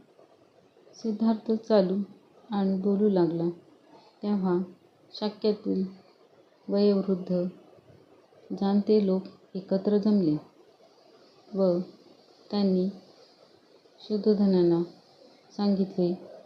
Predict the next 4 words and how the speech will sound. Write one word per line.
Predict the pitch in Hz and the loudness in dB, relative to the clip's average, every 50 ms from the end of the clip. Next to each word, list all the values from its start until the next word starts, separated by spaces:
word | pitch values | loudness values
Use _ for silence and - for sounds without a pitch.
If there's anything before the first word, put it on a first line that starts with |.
| - - _ - _ _ - - - - - - - - - - - - - - - - - - _ _ - _ _ _ _ _ _ _ - | -20 -20 _ -20 _ _ -20 -20 -20 -20 -20 -20 -20 -20 -20 -20 -20 -20 -20 -20 -20 -20 -20 -20 _ _ -20 _ _ _ _ _ _ _ -6
की, | 208 208 196 196 208 208 - - - - _ _ - - - - _ - - _ _ _ _ _ _ - | -2 -2 0 0 -2 -4 -6 -12 -20 -20 _ _ -20 -20 -20 -20 _ -20 -20 _ _ _ _ _ _ -4
मुलाला | 202 208 202 196 190 185 175 180 180 202 214 - - - - _ _ _ _ _ _ _ _ - 202 | -2 0 2 2 2 2 2 2 0 -2 -4 -8 -14 -20 -20 _ _ _ _ _ _ _ _ -12 -10
अभया | 190 185 196 202 202 196 185 180 180 180 | -6 -2 0 0 2 2 2 0 0 0
या | 180 175 170 170 | 0 0 0 0